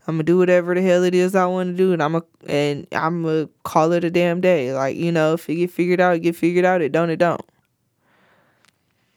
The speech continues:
I knew it was wrong, like,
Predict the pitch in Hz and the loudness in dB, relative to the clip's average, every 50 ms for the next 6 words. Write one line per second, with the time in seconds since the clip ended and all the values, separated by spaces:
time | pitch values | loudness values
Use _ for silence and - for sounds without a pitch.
0 | _ _ _ _ _ _ _ _ _ _ _ _ _ _ _ _ _ _ _ _ | _ _ _ _ _ _ _ _ _ _ _ _ _ _ _ _ _ _ _ _
1 | _ _ _ _ _ _ _ _ _ _ _ _ _ _ _ _ _ _ _ _ | _ _ _ _ _ _ _ _ _ _ _ _ _ _ _ _ _ _ _ _
2 | _ _ _ _ _ _ _ _ - - 160 180 185 196 208 233 240 233 208 190 | _ _ _ _ _ _ _ _ -2 0 0 2 2 2 2 2 2 2 2 0
3 | 180 180 175 165 165 170 196 214 208 196 190 175 160 160 160 - | 0 0 0 0 2 2 2 2 0 0 0 0 0 0 0 -4